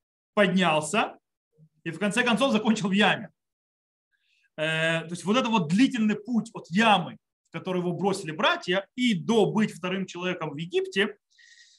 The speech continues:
Йосеф, в принципе, прошел два дома. Бейт Потифар и Бейт Сога.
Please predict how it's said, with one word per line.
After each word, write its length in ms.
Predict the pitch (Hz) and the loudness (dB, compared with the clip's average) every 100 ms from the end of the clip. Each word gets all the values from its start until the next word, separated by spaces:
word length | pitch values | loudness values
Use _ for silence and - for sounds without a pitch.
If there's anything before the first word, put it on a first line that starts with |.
| _ | _
Йосеф, 500 | 151 175 175 330 320 | 0 0 2 2 2
в 60 | - | 0
принципе, 500 | 220 294 277 226 190 | 0 2 0 -4 -6
прошел 480 | 180 185 - 269 175 | -2 -2 0 0 0
два 200 | 165 202 | 2 2
дома. 400 | 165 165 113 - _ _ _ _ _ _ _ | 2 -4 -6 -16 _ _ _ _ _ _ _
Бейт 420 | - 131 233 - - | -6 0 2 0 -2
Потифар 460 | 214 254 - 302 | -2 -2 0 2
и 40 | 185 | 4
Бейт 260 | 196 208 | 2 2
Сога. 380 | - 180 143 - | 0 -4 -4 -10